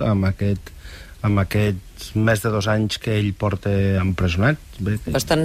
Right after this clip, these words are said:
Speaker 2: més, eh? Perquè,
Speaker 1: Dos
Speaker 2: mira,
Speaker 1: anys i mig.
Speaker 2: ahir ho comptava,
Speaker 1: Sí, dos anys i mig.
Speaker 2: nou-cents vuitanta-cinc dies, cent sis dies serien tres anys.
Speaker 1: Dos anys i mig. Eh, vull dir que primer va semblar, doncs, que es despenjava totalment de la política, després es va com reenganxar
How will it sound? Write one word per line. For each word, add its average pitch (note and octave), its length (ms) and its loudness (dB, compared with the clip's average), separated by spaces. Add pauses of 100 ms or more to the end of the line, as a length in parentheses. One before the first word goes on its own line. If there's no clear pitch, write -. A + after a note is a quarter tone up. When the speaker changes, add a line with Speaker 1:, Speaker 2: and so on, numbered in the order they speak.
Speaker 2:
més, D#3+ 260 2
eh? C3 160 2
Perquè, C3 220 -4
Speaker 1:
Dos C3+ 80 0
Speaker 2:
mira, D3+ 160 2
Speaker 1:
anys G#2+ 80 2
i - 20 0
mig. - 80 2
Speaker 2:
ahir E3 120 2
ho F#3 40 2
comptava, F3+ 540 0
Speaker 1:
Sí, - 0 -
dos - 0 -
anys - 20 -4
i F#3+ 60 -4
mig. - 20 -6
Speaker 2:
nou-cents E3 360 0
vuitanta-cinc F3 600 0
dies, F#3 240 4
cent F3+ 240 -2
sis E3+ 240 -2
dies F3 180 2
serien E3 300 0
tres C#3 220 2
anys. B2+ 240 0 (100)
Speaker 1:
Dos A#2+ 140 -4
anys C3 180 2
i A#2+ 80 4
mig. B2 300 0
Eh, G2+ 420 4
vull G2+ 380 0
dir A2 120 4
que A2 120 -2
primer A#2 640 2
va A2+ 200 0
semblar, A2 460 0
doncs, A2+ 240 -2
que - 80 -6
es G#2+ 80 -4
despenjava A2 540 0
totalment G#2+ 400 2
de A2 80 4
la G#2+ 100 4
política, D#3+ 480 0
després A2 400 -2
es G#2 160 0
va G#2 120 4
com G2+ 260 0
reenganxar G2+ 640 2